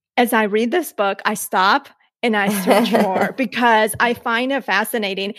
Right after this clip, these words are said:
Speaker 1: And my husband and I, my husband is African-American. I, he's a history buff. And I went to him with this thing that, this fact that I learned from your book about the second president of Mexico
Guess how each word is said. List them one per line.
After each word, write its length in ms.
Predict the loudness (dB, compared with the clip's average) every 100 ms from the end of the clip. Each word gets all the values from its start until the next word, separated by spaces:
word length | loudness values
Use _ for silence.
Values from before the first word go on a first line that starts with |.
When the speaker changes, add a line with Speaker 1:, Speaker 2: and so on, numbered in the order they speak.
| -14 -20 _
Speaker 1:
And 200 | 2 2
my 120 | 2 2
husband 420 | 0 -2 0 0
and 120 | 0
I, 100 | -2
my 260 | -2 -2 -2
husband 320 | -2 -2 -4
is 120 | -2
African-American. 840 | -2 -2 -8 -8 -4 -4 -4 -6
I, 160 | -4 -6
he's 260 | -4 -2 0
a 220 | 0 0
history 460 | -4 -6 -6 -4 -4
buff. 280 | -4 -6 -8 _ _ _ _ _ -2
And 480 | 0 2 0 -2 -4 -4
I 320 | 0 2 2
went 240 | 0 -4 -4
to 180 | -4 -4
him 140 | -4
with 160 | -6 -4
this 280 | -6 -4 -4
thing 180 | -2 -2
that, 160 | -4 -8 -8
this 180 | -6
fact 280 | 0 -2 0
that 120 | -4
I 120 | -2 -2
learned 260 | -2 -4
from 160 | -6 -4
your 140 | -4
book 380 | 0 4 4 2 -10 -20 -20 -20 -6
about 560 | -2 0 0 0 0 -4
the 120 | -8
second 600 | -6 -2 0 2 0 0
president 560 | -2 -2 -2 -2 -4 -2
of 100 | 0
Mexico 640 | 2 2 2 2 0 -2